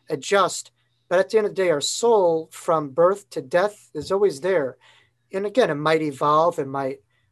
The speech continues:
grow, it might expand, but that's, that's a soul that's far greater than this lifetime. There's an eternal book that's far greater than this one chapter. And so when people ask me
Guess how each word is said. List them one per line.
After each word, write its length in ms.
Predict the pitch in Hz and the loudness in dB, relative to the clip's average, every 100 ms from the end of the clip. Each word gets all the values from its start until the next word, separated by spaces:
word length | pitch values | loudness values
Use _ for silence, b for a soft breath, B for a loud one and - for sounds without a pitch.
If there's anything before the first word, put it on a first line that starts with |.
| _ | _
grow, 320 | - 156 165 170 | -6 0 2 2
it 80 | |
might 180 | 151 151 | 0 -4
expand, 680 | 143 - - 190 185 151 135 _ _ _ _ - | -4 -10 -6 -2 -2 -2 -6 _ _ _ _ -2
but 260 | 165 165 _ | 0 -2 _
that's, 500 | 196 220 - - - _ - | -2 -2 -4 -10 -14 _ -2
that's 300 | 208 208 - | -2 -2 -8
a 80 | 160 | -6
soul 340 | - 214 185 | -2 0 0
that's 200 | 151 143 | -2 -8
far 300 | - 180 170 | 0 2 2
greater 380 | 147 160 160 151 | 2 2 2 0
than 180 | 151 139 | -2 -6
this 220 | 127 - | -10 -4
lifetime. 520 | 151 151 - - - _ b b - | -4 -4 -8 -16 -18 _ b b -2
There's 240 | 165 196 | 0 0
an 60 | 196 | -2
eternal 400 | 180 - 196 160 | -6 -4 -2 -2
book 280 | 131 165 160 | 2 0 0
that's 180 | 147 - | -10 -6
far 240 | - 156 | -2 -2
greater 320 | 139 160 151 | 0 0 0
than 160 | 139 135 | -2 -6
this 220 | 131 - | -10 -8
one 180 | 151 135 | -8 -8
chapter. 680 | - 151 151 - - - _ b b b b - | -4 -2 -2 -4 -20 -20 _ b b b b -8
And 220 | 147 143 | -8 -8
so 400 | - 160 151 147 | -4 -2 0 0
when 160 | 143 143 | -2 -6
people 340 | 196 190 151 | -6 -4 -2
ask 300 | 156 170 - | -2 -4 -6
me 200 | 147 135 | -12 -12